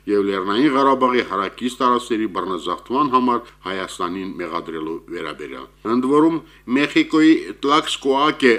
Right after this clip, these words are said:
հայտնի հրապարակում քաղաքային իշխանությունների ամենայն աջակցությամբ Ադրբեջանը տեղադրեց երկու հուշարձան՝ ի հիշատակ Խոջալուի ադրբեջանցի զոհերի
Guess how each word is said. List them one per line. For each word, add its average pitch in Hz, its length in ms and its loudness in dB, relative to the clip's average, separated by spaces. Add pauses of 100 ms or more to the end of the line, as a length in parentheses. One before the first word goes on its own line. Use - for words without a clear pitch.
հայտնի 120 400 0
հրապարակում 98 760 0 (200)
քաղաքային 143 500 4
իշխանությունների 139 720 0
ամենայն 143 480 2
աջակցությամբ 101 640 -2 (260)
Ադրբեջանը 139 640 2
տեղադրեց 131 560 0
երկու 104 300 -4
հուշարձան՝ 90 720 -6 (200)
ի 127 160 0
հիշատակ 120 580 0
Խոջալուի 98 560 -2
ադրբեջանցի 92 720 -4
զոհերի 87 480 -2